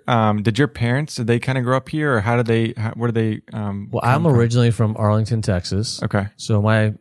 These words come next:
Speaker 2: dad was going to school in Texas.
Speaker 1: Okay.
Speaker 2: He finished his degree, came down here. He worked for Sperry. If anybody remembers what Sperry was like, that's Unisys, now Lockheed Martin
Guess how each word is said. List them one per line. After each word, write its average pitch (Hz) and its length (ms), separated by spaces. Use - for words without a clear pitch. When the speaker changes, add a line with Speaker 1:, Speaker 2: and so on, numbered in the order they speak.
Speaker 2:
dad 117 260
was 107 140
going 104 260
to 95 60
school 110 460
in 95 140
Texas. 95 540
Speaker 1:
Okay. - 180
Speaker 2:
He 95 60
finished 104 400
his 98 540
degree, 98 420
came 107 280
down 101 200
here. 98 240
He 110 140
worked 107 240
for 101 120
Sperry. 101 720
If 90 140
anybody 98 400
remembers 98 420
what 98 160
Sperry 113 380
was 95 180
like, 95 300
that's - 500
Unisys, 104 800
now 101 260
Lockheed 101 480
Martin 104 440